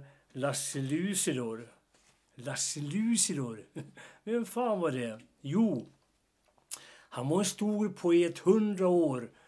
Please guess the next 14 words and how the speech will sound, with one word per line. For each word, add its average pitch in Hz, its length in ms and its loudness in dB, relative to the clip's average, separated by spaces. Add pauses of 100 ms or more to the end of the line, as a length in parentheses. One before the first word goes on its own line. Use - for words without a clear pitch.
(220)
före 139 540 0
Carl 135 320 -4
Michael 135 460 -2
Bellman. 151 680 0 (420)
Han 127 160 -4
var 147 120 0
född 160 420 -2
sextonhundratrettioåtta. 143 1500 -4 (800)
Det 123 100 -12
var 147 200 0
då 151 300 0
när 131 180 -4
Sverige 139 560 -2
var 131 280 -2